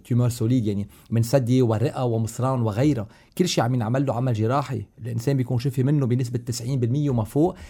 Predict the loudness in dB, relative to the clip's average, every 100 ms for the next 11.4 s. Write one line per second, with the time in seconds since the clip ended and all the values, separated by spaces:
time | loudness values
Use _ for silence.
0 | -10 -6 2 4 6 4 2 -2 0 0
1 | 0 -2 -2 -4 -6 -8 -8 -4 0 2
2 | 2 0 -2 -2 -4 -6 -14 -4 -2 -2
3 | -2 -2 -2 -6 -6 -6 -6 -4 -2 -2
4 | -4 -14 _ -20 -14 -8 -6 -6 -6 -4
5 | -4 -4 -2 -2 -2 -2 -4 -4 -4 -2
6 | 0 2 2 0 -2 -6 -4 -2 -4 -4
7 | -4 -2 -2 -4 -10 -20 -20 -20 _ -8
8 | -4 -4 -2 -2 -2 -2 -2 -10 -6 -2
9 | 0 -2 -4 -6 -4 -4 -4 -6 -8 -14
10 | _ _ _ _ _ _ -4 4 6 8
11 | 4 2 0